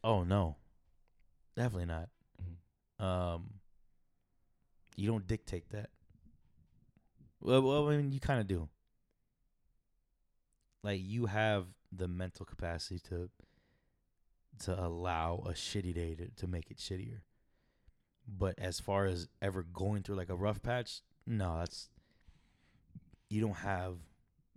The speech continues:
Speaker 1: the, the power to control the, the forces outside of your life. There's always gonna be something that happens, something that comes up that's gonna make a,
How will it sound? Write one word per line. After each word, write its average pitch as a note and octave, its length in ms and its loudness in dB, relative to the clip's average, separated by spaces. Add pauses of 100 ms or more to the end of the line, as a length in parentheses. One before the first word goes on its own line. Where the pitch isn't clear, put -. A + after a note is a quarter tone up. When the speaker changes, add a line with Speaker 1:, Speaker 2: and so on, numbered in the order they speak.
(120)
Speaker 1:
the, F#2 280 -4
the G2 80 -10
power F#2 260 0
to E2 60 -4
control G2+ 460 -8
the, F#2 500 -2
the F#2+ 80 -10
forces F2+ 380 -4
outside G2 320 -8
of - 60 -8
your A2+ 80 -10
life. - 220 -14 (1300)
There's G2 140 2
always F#2+ 220 4
gonna F2+ 80 -2
be E2+ 60 -2
something E2+ 340 -6
that E2 120 -2
happens, E2 320 -8
something F2+ 360 -6
that E2+ 100 -4
comes F2 280 -6
up F#2 160 -10 (1000)
that's F2+ 220 -4
gonna F2 200 -2
make E2 280 0 (100)
a, F2+ 280 -2